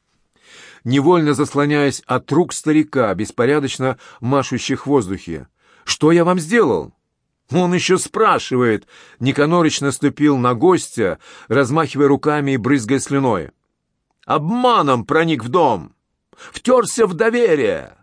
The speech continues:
Державина читал!" Он вытолкал Старыгина в сени, потом на крыльцо,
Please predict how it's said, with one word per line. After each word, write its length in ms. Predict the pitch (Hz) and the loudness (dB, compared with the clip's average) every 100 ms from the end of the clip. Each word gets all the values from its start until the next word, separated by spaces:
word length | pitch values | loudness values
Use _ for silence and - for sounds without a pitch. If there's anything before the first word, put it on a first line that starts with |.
| _ _ _ _ | _ _ _ _
Державина 880 | 247 233 254 202 180 220 135 139 135 | -6 -2 0 0 0 0 2 0 -2
читал!" 560 | - 156 143 113 76 - _ _ _ _ _ _ _ _ _ _ _ _ _ _ _ - | -4 -4 0 0 -2 -10 _ _ _ _ _ _ _ _ _ _ _ _ _ _ _ 0
Он 280 | 156 156 - | 2 2 -2
вытолкал 560 | 113 123 147 135 123 120 | -2 0 2 0 -2 -4
Старыгина 540 | - 123 127 117 110 | -2 -2 0 -2 -4
в 40 | - | -6
сени, 360 | - 165 156 | 0 0 0
потом 340 | 131 117 131 110 | -2 -2 0 -2
на 100 | 110 | -2
крыльцо, 600 | 117 104 - 180 180 | -2 -4 -2 0 0